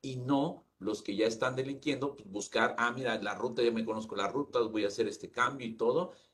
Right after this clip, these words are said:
y ellos no estén preocupados. Entonces, sí, es, es un tema sensible y difícil, y aquí es donde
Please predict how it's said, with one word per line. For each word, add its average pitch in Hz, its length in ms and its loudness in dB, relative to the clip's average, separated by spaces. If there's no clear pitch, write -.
y 110 160 0
ellos 113 220 2
no 110 120 -6
estén - 260 -8
preocupados. 92 640 -2
Entonces, 104 580 -4
sí, 123 600 -4
es, 113 180 0
es 127 160 -2
un 120 140 -2
tema 117 500 2
sensible 113 600 -2
y 113 60 4
difícil, 113 600 -4
y 104 160 -4
aquí 110 300 0
es 110 100 4
donde 113 460 0